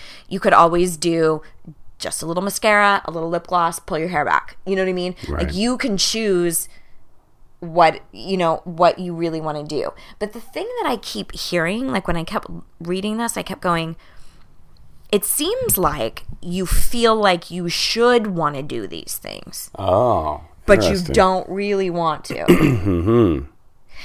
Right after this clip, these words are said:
Speaker 1: Because that's, uh, that's a lot of times why we will throw in the towel with things is we see that, like,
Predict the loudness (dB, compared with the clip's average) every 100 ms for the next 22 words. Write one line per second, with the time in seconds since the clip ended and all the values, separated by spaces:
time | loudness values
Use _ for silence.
0 | -8 2 6 6 4 2 0 0 2 2
1 | 2 0 0 -2 0 0 0 -2 0 2
2 | 2 0 -4 -4 -4 -4 -6 -8 -6 -6
3 | -6 -6 -6 -6 -6 -6 -6 -4 -6 -6
4 | -6 -6 -4 0 0 0 -2 -6